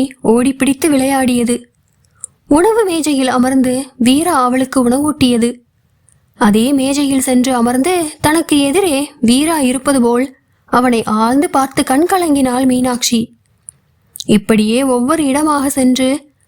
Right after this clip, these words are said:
தன் ஞாபகங்களை புதுப்பித்தவள் இறுதியாக அவர்கள் படுக்கை அறைக்குள் நுழைந்தாள் மீனாட்சி. வர்மா பாக்கெட்டில் கைகளை நுழைத்தபடி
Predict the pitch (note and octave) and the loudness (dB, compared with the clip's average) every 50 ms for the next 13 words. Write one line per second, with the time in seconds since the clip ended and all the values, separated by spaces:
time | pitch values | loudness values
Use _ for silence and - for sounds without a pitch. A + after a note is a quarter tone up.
0 | _ - D#4+ E4 D#4+ D#4 D4+ D4+ E4+ F#4 G#4+ G4 G4+ F4+ D#4+ D#4+ D4 C#4 B3 - | _ -2 0 0 0 0 0 0 0 0 0 0 0 0 0 0 -2 -2 -2 -2
1 | B3+ C#4+ C#4+ - E4 - - C4+ C4 B3+ A#3+ A#3+ C4 C#4 - _ _ _ _ _ | -2 -2 0 -2 -2 -2 0 -2 0 0 0 0 -2 -4 -8 _ _ _ _ _
2 | _ _ _ - B3 A3+ A#3+ A3+ B3 B3 B3+ A#3+ A#3+ B3 B3+ E4 F4 E4 C#4+ - | _ _ _ 2 2 4 4 2 0 0 -2 0 -2 0 0 0 -2 -2 -6 -8
3 | - - D4 D#4 F#4 E4+ D#4+ F4 D4+ - D4 D#4 G4 - - A4 G4+ G4 F4+ D#4+ | -4 -2 0 0 0 0 -2 -2 0 0 0 0 0 0 0 0 0 0 0 -2
4 | C#4+ - D#4 D4 C#4+ C4+ C4 C4+ C#4 C4+ C4+ C4+ C4 C4+ C#4 C4+ B3+ B3+ B3+ C4 | -4 -2 0 0 0 0 0 0 0 0 0 0 0 0 0 0 0 0 0 -2
5 | B3+ B3 - - - A#3 A3+ A3+ _ _ _ _ _ _ _ _ _ _ _ _ | -2 -2 -4 -2 -2 -2 -2 -4 _ _ _ _ _ _ _ _ _ _ _ _
6 | _ _ _ _ _ _ _ _ _ _ _ _ _ - - A3 A3+ A3+ A3+ A#3+ | _ _ _ _ _ _ _ _ _ _ _ _ _ -4 -2 0 0 0 0 0
7 | B3+ C4+ B3+ A#3+ - A#3 A#3+ A#3+ - C#4+ C4 - C#4 C4 B3 A#3 A#3+ B3 C4 C#4 | 0 -2 -2 -2 -2 -2 -2 -2 -2 -4 -2 -2 -2 -2 0 0 0 0 0 0
8 | C#4 C#4 C4 A#3+ A#3+ B3 B3 B3+ C4 C#4 B3 B3+ A#3 A#3+ B3 | -2 0 0 0 0 0 -2 -2 -2 -2 0 0 0 2 0